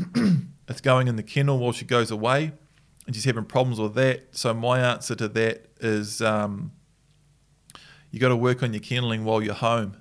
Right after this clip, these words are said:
you know, um, and, and, you know, do what we, we do with, in the Palmico Dog Guide, where we got Miko comfortable in the crate first, and we actually start off our kenneling by putting her crate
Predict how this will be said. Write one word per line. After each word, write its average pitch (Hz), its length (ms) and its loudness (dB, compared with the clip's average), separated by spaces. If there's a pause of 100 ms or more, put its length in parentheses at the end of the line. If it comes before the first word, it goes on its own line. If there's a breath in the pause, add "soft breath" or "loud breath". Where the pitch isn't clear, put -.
(300)
you 110 160 -2
know, 113 260 0 (220)
um, 110 360 0 (520 loud breath)
and, 113 400 -2
and, 113 420 -4
you 113 100 -4
know, 113 120 2
do 123 340 0
what 120 220 -2
we, 120 220 -2
we 117 240 -2
do 113 260 0
with, 113 300 -4
in 107 200 -4
the 104 200 -4
Palmico 117 540 0
Dog 131 360 2
Guide, 110 320 0 (480 loud breath)
where 110 640 -2 (640)
we 117 180 -2
got 120 320 0
Miko 120 460 -2
comfortable 123 580 -4
in 113 60 -4
the 110 80 -6
crate 120 320 -2
first, 175 500 -2
and 123 100 -2
we 120 200 -2
actually 127 220 -6
start 123 420 0
off 123 200 0
our 101 120 2
kenneling 120 500 -2
by 107 140 -2
putting 120 400 0
her 110 320 -2 (400 soft breath)
crate 147 340 2